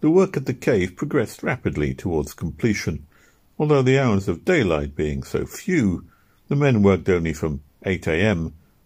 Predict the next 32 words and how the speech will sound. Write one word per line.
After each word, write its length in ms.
till 180
four 300
P 280
M. 300
They 160
had 200
their 120
breakfast 560
before 320
they 120
came. 520
This 220
made 320
forty 400
hours 240
a 60
week, 400
so 140
that 100
those 280
who 100
were 100
paid 380
sevenpence 560
an 240
hour 380
earned 480
one 260
pound 560
three 240
and 160
four, 520